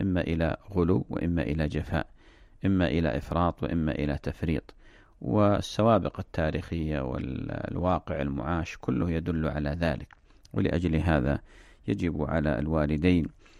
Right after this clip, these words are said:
أن لا يكل المسؤولية فقط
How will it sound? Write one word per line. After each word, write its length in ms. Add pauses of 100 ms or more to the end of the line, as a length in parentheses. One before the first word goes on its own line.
(220)
أن 140
لا 100
يكل 400
المسؤولية 760
فقط 540